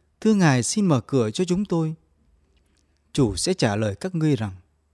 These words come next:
'Ta không biết các ngươi từ đâu tới.' Bấy giờ các ngươi mới nói rằng: 'Chúng tôi đã ăn uống trước mặt Ngài, và Ngài đã giảng dạy giữa các công trường chúng tôi.' Nhưng chủ sẽ trả lời các ngươi rằng:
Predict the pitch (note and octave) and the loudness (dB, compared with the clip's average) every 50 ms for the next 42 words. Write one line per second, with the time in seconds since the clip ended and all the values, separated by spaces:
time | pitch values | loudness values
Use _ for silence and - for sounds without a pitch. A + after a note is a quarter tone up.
0 | _ _ _ _ _ _ _ _ _ _ _ _ _ _ - C#3+ B2+ - - C#3 | _ _ _ _ _ _ _ _ _ _ _ _ _ _ -4 -2 -2 -2 -2 -2
1 | B2+ D#3 G3+ - - A#3 G3 G3 E3+ E3+ E3+ - B2 G#2 F#2 F#2 A#2+ C#3 C#3+ C#3 | 0 0 -2 -2 -2 -4 -2 0 2 2 2 2 0 -2 -2 -2 0 0 0 2
2 | - A#2+ A2 A#2 C#3+ G#3 _ _ _ _ _ _ _ _ _ _ _ _ _ _ | 0 0 -2 -2 -2 -6 _ _ _ _ _ _ _ _ _ _ _ _ _ _
3 | _ _ _ _ _ _ _ _ _ _ _ - C3 C3 G3 A3+ - E3 B2+ A2+ | _ _ _ _ _ _ _ _ _ _ _ 0 2 2 2 4 4 2 2 2
4 | - - G3 G3 F3+ E3+ E3 D#3 D3+ D3 D3+ D3+ C#3+ C#3+ D#3 G#3 E3 B2 A2 G2+ | 0 -2 -2 0 2 4 4 4 4 4 2 2 2 0 0 0 -2 -4 -6 -8
5 | G2 G2 _ _ _ _ _ _ _ _ _ _ _ _ _ _ _ _ _ _ | -10 -14 _ _ _ _ _ _ _ _ _ _ _ _ _ _ _ _ _ _
6 | - C3 C3+ F#3 E3+ E3+ D3 C3+ C3+ C3+ E3+ F3+ F3 E3+ F3+ E3+ D3 C#3+ F3 G#3+ | -2 0 0 2 2 4 4 4 4 2 0 0 0 0 2 4 4 4 4 2
7 | A3+ - C#4+ B3+ A#3 D#3 A2 A2+ A#2 A#2+ A2+ G#2 G2+ G2 - _ _ _ _ _ | 0 0 0 0 0 0 0 0 0 0 0 -2 -4 -6 -10 _ _ _ _ _
8 | _ - - D3+ D#3 D3+ D#3 D3 D3 D3+ G#3+ G#3+ - D#3+ C3 B2 A#2 A#2+ C3 B2 | _ -6 0 2 4 4 4 4 4 2 0 0 2 2 2 2 2 2 2 2
9 | A#2+ A#2 G#2+ A2 C3+ D#3 F#3+ - _ _ _ _ _ - - G3+ - _ _ - | 0 -2 0 -2 -2 -2 -2 -6 _ _ _ _ _ -6 -6 -6 -6 _ _ -2
10 | F#3+ F3+ F3+ E3+ - - D3 B2+ A2+ G#2+ G2 - _ - - C#3+ F#3 F3+ - D3 | 0 0 0 0 0 2 2 2 2 0 -4 -8 _ -6 -4 -4 -2 0 2 2
11 | C3+ C3 B2+ B2 A#2+ _ _ _ _ _ _ _ _ _ _ _ _ _ _ _ | 2 2 0 -4 -10 _ _ _ _ _ _ _ _ _ _ _ _ _ _ _
12 | _ _ _ _ _ _ _ - C3+ C#3+ C#3 C3 - - C3+ A2 F#2+ G#2 - - | _ _ _ _ _ _ _ -2 2 2 2 2 0 -2 -2 -2 -2 -4 -6 -6
13 | F3+ F3+ - B2 G#2 G#2+ G#2+ G#2+ G2+ F#2 - - F3+ F3 E3+ D#3 D#3 D3+ C3 G#2 | -6 -4 -2 -2 -2 -2 -2 -4 -4 -6 -8 -8 -6 -4 -2 0 2 0 0 0
14 | G#2+ F#2+ | -2 -6